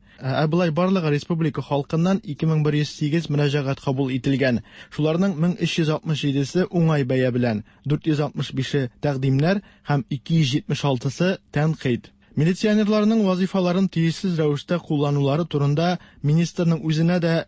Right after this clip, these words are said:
журналистлар тарафыннан сорау бирелде. Ул моңа:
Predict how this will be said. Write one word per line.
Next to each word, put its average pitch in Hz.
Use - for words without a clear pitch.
журналистлар 151
тарафыннан 151
сорау 156
бирелде. 127
Ул 196
моңа: 214